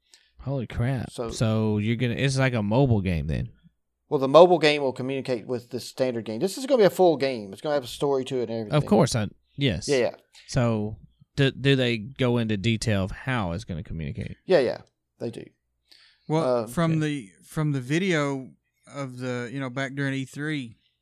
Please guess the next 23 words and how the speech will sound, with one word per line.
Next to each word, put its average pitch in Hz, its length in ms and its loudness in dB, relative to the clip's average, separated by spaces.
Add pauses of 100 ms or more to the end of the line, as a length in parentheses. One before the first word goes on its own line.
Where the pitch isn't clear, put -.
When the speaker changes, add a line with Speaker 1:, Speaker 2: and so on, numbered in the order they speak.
(360)
Speaker 3:
Nintendo 135 500 -2
did 127 260 -6
the 120 440 -8 (120)
upcoming 120 760 -4
thing 120 480 -6
or 117 140 -8
whatever, 123 360 -8
and 113 100 -12
they 113 100 -12
talked 127 320 -12
about 113 320 -12 (1200)
these 127 200 -6
two 120 160 -10
games, 107 480 -10
or 120 140 -8
this 131 260 -2
game, 113 460 -10
these 120 180 -8
two 123 160 -12
games, 113 380 -10
whatever 123 260 -6
they 110 100 -10
are, 110 280 -12